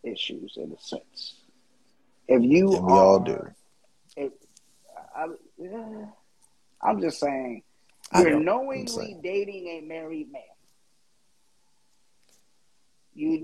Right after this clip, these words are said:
Speaker 1: know, like,
Speaker 2: I shot
Speaker 1: by,
Speaker 2: them one.
Speaker 1: like, he, he, he, he's married. If he wanted to get a divorce, he would get a divorce. So he
Speaker 2: And
Speaker 1: don't
Speaker 2: he's
Speaker 1: see you as
Speaker 2: narcissistic.
Speaker 1: Yeah.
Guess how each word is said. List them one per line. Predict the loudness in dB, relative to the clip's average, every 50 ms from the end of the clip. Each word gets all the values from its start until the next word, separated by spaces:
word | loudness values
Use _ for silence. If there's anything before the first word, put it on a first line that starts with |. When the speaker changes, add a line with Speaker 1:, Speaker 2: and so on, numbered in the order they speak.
| -8 -8
Speaker 1:
know, | -4 -4 -2 -2 0 0 0 0 -2 -2 -4 -6 -8 -8 -12 -16 _ _ _ _ -8
like, | -6 -6 -4 -4 -6 -4
Speaker 2:
I | -2
shot | 0 0 0 0
Speaker 1:
by, | -2 -4
Speaker 2:
them | -6 -8 -8 -10 -14
one. | -16 -18 -18 _ _ _ _ _ _ _ _
Speaker 1:
like, | -4 -4 -4 -4 -4 -8 -10
he, | -8 -6 -6 -4 -6 -6 -8 -8 -10 -10 -12 -14 -14 -14 -14 -12 -12 -12 -12 -14 -16 _ _ _ _ _ _ _ _ _ _
he, | _ -2 -2 -2
he, | -4 -8 -12 -12 _ _ _
he's | -2 4 4 4 6 6
married. | 6 6 6 6 2 -2 -10 _ _ _
If | -10 -10 -6 -4
he | -4 -2
wanted | 2 2 2 2 2 0 -4
to | -4
get | -4 -4 -4 -4
a | -6 -8
divorce, | -10 -8 -4 -4 -4 -4 -4 -8
he | -10
would | -12 -10
get | -12 -12 -12
a | -12
divorce. | -14 -14 -10 -10 -10 -10 -12 _ -20 -20 -20 -20 _ _ _ _ _ _ _
So | _ -8 -8 -8
he | -6 -6 -4 -2 0
Speaker 2:
And | 2
Speaker 1:
don't | 2 2 4 2
Speaker 2:
he's | 2 4
Speaker 1:
see | 4
you | 4 4 4 4 2
as | 2 2 4 4 4
Speaker 2:
narcissistic. | 2 2 -4 -6 -8 -8 -12 -18 _ _ _ _ _ _ -20 -20 -20 _ 2
Speaker 1:
Yeah. | 4 4 4 4